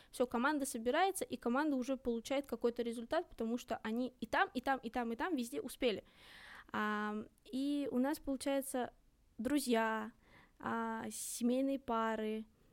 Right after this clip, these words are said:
а, семьи, которые дружат, они все собираются, и получается, у них уже, они знают, как с друг другом коммуницировать. А, волонтёрские инициативы,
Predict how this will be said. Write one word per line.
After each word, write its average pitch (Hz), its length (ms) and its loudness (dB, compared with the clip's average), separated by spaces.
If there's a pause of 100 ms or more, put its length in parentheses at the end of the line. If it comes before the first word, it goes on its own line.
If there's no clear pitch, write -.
(180)
а, 214 440 -4 (320)
семьи, 262 420 0
которые 233 380 -2
дружат, 226 600 -2 (140)
они 233 200 0
все 240 280 -2
собираются, 226 680 -4
и - 160 -8
получается, 226 500 -4
у 226 60 0
них 262 200 0
уже, 254 180 -2
они 220 220 0
знают, 214 320 -4
как 208 180 -10
с 214 40 -12
друг 208 180 -8
другом 208 300 -2
коммуницировать. 226 840 -2 (380)
А, 208 180 -2
волонтёрские 247 600 2
инициативы, 226 640 -2